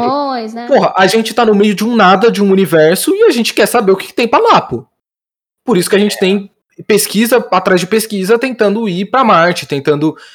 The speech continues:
Speaker 2: visitar outras galáxias, pra gente descobrir por, por que caralhos que a gente tá aqui, entendeu?
Speaker 1: Foi
Speaker 3: É.
Speaker 1: longe, Léo.
Speaker 2: Não,
Speaker 1: Achei
Speaker 2: mas,
Speaker 1: bom.
Speaker 3: Mas são
Speaker 2: mas,
Speaker 1: Achei
Speaker 2: tipo
Speaker 1: bom,
Speaker 2: assim,
Speaker 1: achei bom.
Speaker 2: mas aí a gente vai nisso pensando no filme, tipo,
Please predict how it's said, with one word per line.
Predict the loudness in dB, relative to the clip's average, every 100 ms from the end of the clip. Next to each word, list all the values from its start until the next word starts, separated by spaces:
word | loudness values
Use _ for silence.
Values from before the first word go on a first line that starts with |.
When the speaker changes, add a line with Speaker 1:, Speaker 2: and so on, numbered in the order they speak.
| _ _
Speaker 2:
visitar | -8 -4 -2 2 4
outras | 2 0 -2
galáxias, | 2 2 4 2 0 -6 -8 -10 _ _ _ _ _ -2
pra | 0
gente | 0 -2
descobrir | -6 -4 -2 0 0 -2
por, | -6 -6 -8 _ -6
por | -6
que | -2 -2
caralhos | 0 2 2 0
que | -4
a | -6
gente | -6 -4
tá | -4
aqui, | -4 -6 -8 _
entendeu? | -6 0 0 0 -8 _ _ _ _
Speaker 1:
Foi | -10
Speaker 3:
É. | -8 -6 -8
Speaker 1:
longe, | -10
Léo. | -12 -14 -20 _
Speaker 2:
Não, | 0 2
Speaker 1:
Achei | 4
Speaker 2:
mas, | 0
Speaker 1:
bom. | 0
Speaker 3:
Mas | -4
são | -2 0
Speaker 2:
mas, | 0
Speaker 1:
Achei | 0
Speaker 2:
tipo | 2
Speaker 1:
bom, |
Speaker 2:
assim, | 2 2 0 -2
Speaker 1:
achei | -4 -4
bom. | -4 -6 -10 _ _ -20 -20 -2
Speaker 2:
mas | 0 4
aí | 4 2
a |
gente | 2 -2 -2
vai | 0 0
nisso | 0 -4 -4 -4 -4 -2
pensando | 0 0 -2
no | -2
filme, | 0 0 2 -4
tipo, | -6 -8 -10